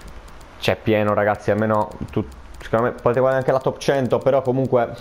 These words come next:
tutti quelli che fanno ventinove sono da guardare, hanno, imparate tantissimo, questo è un consiglio extra che io vi do. E niente ragazzi, siamo arrivati alla fine del video, ci vedremo noi giovedì per, eh, i premi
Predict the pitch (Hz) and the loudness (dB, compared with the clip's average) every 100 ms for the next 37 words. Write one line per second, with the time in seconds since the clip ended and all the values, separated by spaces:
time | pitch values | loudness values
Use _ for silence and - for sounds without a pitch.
0 | - - 151 147 151 143 151 151 151 147 | -16 -4 -2 0 0 2 0 0 2 0
1 | 143 151 156 135 127 120 113 107 98 92 | 2 0 2 0 0 2 2 2 2 2
2 | 92 104 113 110 107 107 101 104 104 104 | 2 0 2 2 2 2 2 0 0 0
3 | 110 131 135 127 113 104 92 - 101 92 | 2 2 2 0 0 0 -2 -2 -2 -2
4 | 101 117 110 101 98 110 110 120 107 113 | 0 0 0 -2 0 -2 0 2 4 2
5 | - 110 - - - - - - - - | 0 -2 -2 -6 -14 -14 -14 -16 -2 2
6 | 165 180 135 120 151 185 214 202 - - | 4 6 4 4 4 4 4 0 -8 -18
7 | - - - 170 131 110 110 104 101 113 | -20 -12 -2 2 2 2 2 2 2 0
8 | 110 165 156 147 139 151 131 120 127 - | 2 2 2 2 2 2 4 2 2 0
9 | 165 139 139 147 175 131 113 104 - 135 | 2 4 2 2 2 4 4 4 2 2
10 | 135 147 147 131 123 123 107 139 127 117 | 2 4 2 2 2 2 2 2 2 2
11 | 123 120 104 - - 117 113 107 104 104 | 2 2 0 -4 2 2 4 4 4 4
12 | 101 101 98 98 117 123 110 98 92 | 4 4 2 2 2 2 2 0 -2